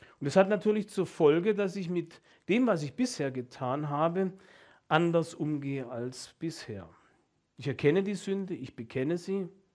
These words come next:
ich hasse sie, ich lasse sie und ich übe ein Leben als Christ ein, indem ich Gottes Wort lese, ge-, bete, das Abendmahl besuche, Gemeinschaft mit anderen Christen habe.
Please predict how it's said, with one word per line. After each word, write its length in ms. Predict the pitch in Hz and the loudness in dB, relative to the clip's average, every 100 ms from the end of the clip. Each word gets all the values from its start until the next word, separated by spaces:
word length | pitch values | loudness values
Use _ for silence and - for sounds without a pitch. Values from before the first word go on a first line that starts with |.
| _ _ | _ _
ich 140 | - | -8
hasse 280 | 135 151 185 | -4 -4 -4
sie, 400 | 165 185 190 170 - - - _ - | -10 -6 -6 -6 -10 -20 -20 _ -18
ich 180 | 131 | -8
lasse 340 | 120 113 - 165 | -2 -2 -2 -8
sie 420 | 160 175 202 190 - - - - | -8 -6 -6 -6 -10 -20 -20 -4
und 340 | 180 214 214 | 2 2 2
ich 200 | 185 160 - | -4 -4 2
übe 380 | 226 269 240 156 | 6 8 6 6
ein 200 | 165 160 | 2 2
Leben 420 | 147 175 233 220 | 4 2 2 -4
als 380 | 143 151 - - | -4 -4 -6 -10
Christ 400 | - 220 - 151 | -6 -6 -6 -4
ein, 240 | 175 208 | -2 -2
indem 320 | 160 156 156 | -4 -4 -4
ich 160 | 151 143 | -4 -4
Gottes 400 | 139 135 131 - | -4 -4 -8 -4
Wort 220 | 120 117 | -4 -2
lese, 500 | 120 180 202 208 185 - _ _ _ _ _ _ _ _ _ _ _ _ _ _ | 0 0 0 -2 -4 -6 _ _ _ _ _ _ _ _ _ _ _ _ _ _
ge-, 280 | - 127 135 - 143 | -8 -6 -6 -10 -4
bete, 540 | 135 160 - 190 175 170 _ _ - - _ - | 0 0 0 -2 -2 -6 _ _ -20 -20 _ -20
das 220 | - - | -14 0
Abendmahl 560 | 131 165 196 175 165 | 6 6 4 -2 -2
besuche, 480 | 156 147 - 165 151 | -2 -6 -4 -4 -4
Gemeinschaft 640 | 143 139 135 170 190 156 - | -4 -2 -2 -2 -4 -6 -8
mit 140 | 131 | -8
anderen 480 | 120 143 147 131 117 | -6 -6 -6 -10 -12
Christen 540 | - 113 - 107 107 | -12 -16 -16 -18 -16
habe. 260 | 104 87 | -14 -14